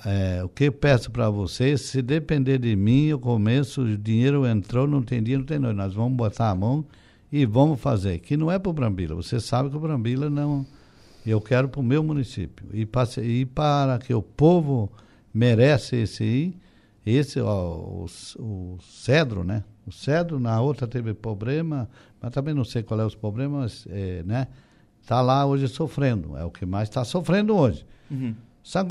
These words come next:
Speaker 1: Madalena, você sai da rua, tu tá no asfalto. E as últimas duas ruas lá atrás, eu vou, eu ia asfaltar no projeto pra ser asfaltada.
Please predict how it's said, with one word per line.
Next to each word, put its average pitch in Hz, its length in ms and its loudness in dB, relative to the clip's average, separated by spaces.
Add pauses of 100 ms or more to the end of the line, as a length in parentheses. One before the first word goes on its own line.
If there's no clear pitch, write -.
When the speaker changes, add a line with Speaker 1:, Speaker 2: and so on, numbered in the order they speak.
Speaker 1:
Madalena, 185 560 0
você 196 340 0
sai 143 240 2
da 135 220 2
rua, 139 200 2
tu 147 140 -8
tá 165 140 -4
no 175 60 -4
asfalto. 127 500 -4 (880)
E 113 240 2
as 101 220 2
últimas 127 420 0
duas 117 280 0
ruas 113 220 0
lá 104 120 2
atrás, 98 340 -2
eu 113 40 0
vou, 135 260 0
eu 107 280 0
ia 107 140 0
asfaltar 101 420 -4
no - 100 4
projeto 117 380 0
pra 131 80 -4
ser 117 140 -8
asfaltada. 131 600 -8